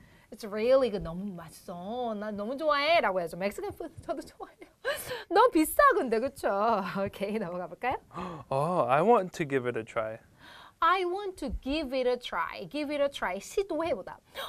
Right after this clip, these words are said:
Speaker 1: 어, 나 한번 시도해보고 싶다. 먹어보고 싶다. Mexican food. 맛있다는데 먹어보고 싶다. And?
Speaker 2: Is there a good place nearby?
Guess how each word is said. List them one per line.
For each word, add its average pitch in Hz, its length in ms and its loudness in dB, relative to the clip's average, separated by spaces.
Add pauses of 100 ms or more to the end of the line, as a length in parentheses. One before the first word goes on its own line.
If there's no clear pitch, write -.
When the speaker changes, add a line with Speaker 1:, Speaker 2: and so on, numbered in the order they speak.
Speaker 1:
어, 508 120 10
나 349 100 10
한번 480 280 4
시도해보고 494 520 4
싶다. 330 260 0
먹어보고 370 720 4
싶다. - 300 -2
Mexican 277 720 -4
food. 370 480 2 (300)
맛있다는데 269 600 -4
먹어보고 277 600 0
싶다. 196 720 0 (320)
And? 240 360 -12 (220)
Speaker 2:
Is 156 240 0
there 175 340 6
a 151 80 6
good 147 380 4
place 143 560 2
nearby? 123 540 -2